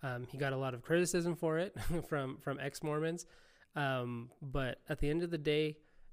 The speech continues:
the church is in somewhere where they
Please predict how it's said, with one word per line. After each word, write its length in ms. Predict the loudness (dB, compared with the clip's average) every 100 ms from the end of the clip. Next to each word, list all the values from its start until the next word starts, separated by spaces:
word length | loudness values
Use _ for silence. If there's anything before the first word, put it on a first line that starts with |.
| -18 -20 -10
the 120 | -4 -2
church 300 | 0 0 0
is 180 | -4 -2
in 400 | 0 0 0 -4 -8
somewhere 400 | -6 -2 0 0
where 160 | 0 0
they 180 | 0